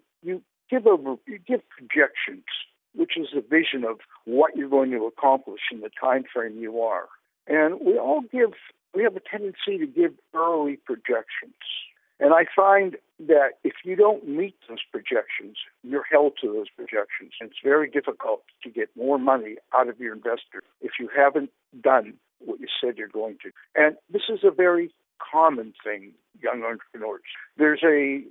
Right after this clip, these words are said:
expression around, uh, the industry is, uh, under project and over deliver.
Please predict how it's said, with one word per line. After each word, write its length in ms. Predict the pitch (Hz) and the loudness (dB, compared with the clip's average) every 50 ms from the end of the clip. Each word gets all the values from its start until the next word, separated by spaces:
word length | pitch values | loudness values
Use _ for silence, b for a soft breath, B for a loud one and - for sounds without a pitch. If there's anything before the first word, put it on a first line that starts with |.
| _ _ _ _ _ _ - | _ _ _ _ _ _ -10
expression 600 | - - - - - 175 175 165 - - 135 127 127 | -10 -8 -4 2 4 4 4 4 2 -4 -4 -2 -2
around, 520 | 127 123 127 131 131 131 127 123 120 - | 0 0 2 2 2 0 -2 -4 -6 -2
uh, 320 | 127 117 117 117 107 101 107 | 2 2 4 4 2 0 -2
the 140 | 113 123 123 | -4 -4 -2
industry 520 | 135 147 139 120 113 - - 113 113 113 110 | -2 -2 -2 -4 -8 -8 -10 -10 -10 -8 -8
is, 160 | 110 110 98 - - - _ _ _ - | -8 -10 -12 -14 -16 -18 _ _ _ -8
uh, 360 | - 117 123 127 117 113 110 - - _ _ _ _ _ _ _ - | -2 0 2 4 4 4 2 0 -4 _ _ _ _ _ _ _ 2
under 260 | 143 151 151 147 139 | 2 2 2 2 -4
project 520 | - - 139 117 - - 147 131 127 - _ - - - - - _ _ _ _ _ _ - | -4 -4 -8 -6 0 2 4 4 4 2 _ -18 -18 -18 -18 -20 _ _ _ _ _ _ -10
and 140 | 120 120 | -8 -4
over 320 | - - 127 120 117 117 107 | 0 2 2 2 0 -2 -8
deliver. 540 | 107 123 123 113 113 127 117 - 101 95 | -6 -6 -4 0 0 0 0 0 -2 -12